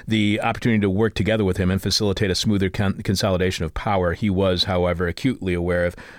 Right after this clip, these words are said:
another commander-in-chief's coup in Sudan's modern history, the April sixth, nineteen eighty-five palace coup of General Abd al-Rahman Suwar al-Dabab that deposed General Nimeri,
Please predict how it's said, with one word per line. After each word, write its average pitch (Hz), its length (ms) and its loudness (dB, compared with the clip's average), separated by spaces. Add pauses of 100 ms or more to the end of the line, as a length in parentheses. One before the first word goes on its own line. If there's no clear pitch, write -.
another 110 400 4
commander-in-chief's 95 720 0
coup 123 300 0
in 92 100 0
Sudan's 90 380 -2
modern 85 300 -2
history, 127 380 0 (260)
the 90 100 0
April 90 240 -2
sixth, - 320 -4
nineteen 90 460 0 (120)
eighty-five 95 800 -2
palace 139 400 0
coup 107 240 0
of 95 80 0
General 95 340 0 (300)
Abd 101 480 -2 (320)
al-Rahman 98 800 0
Suwar 95 640 0
al-Dabab 95 720 0 (240)
that 101 160 0
deposed 120 400 2
General 90 260 2
Nimeri, 92 420 0